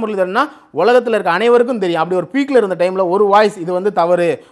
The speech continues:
குழந்தைகள் கொல்லப்படுறது, பெண்கள் கொல்லப்படுறது தவறு" அப்படின்னு ஒரு, ஒரு சின்ன ஒரு வாய்ஸ்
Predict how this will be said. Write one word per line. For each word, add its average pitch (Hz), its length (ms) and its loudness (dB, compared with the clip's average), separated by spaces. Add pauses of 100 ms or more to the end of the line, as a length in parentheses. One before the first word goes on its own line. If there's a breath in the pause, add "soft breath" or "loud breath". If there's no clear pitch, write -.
குழந்தைகள் 185 420 -4
கொல்லப்படுறது, 175 500 0
பெண்கள் 190 320 -4
கொல்லப்படுறது 175 460 0
தவறு" 170 280 0
அப்படின்னு 185 200 -4
ஒரு, 170 260 -4 (120)
ஒரு 151 180 -6
சின்ன 277 400 -2
ஒரு 202 180 2
வாய்ஸ் 202 320 2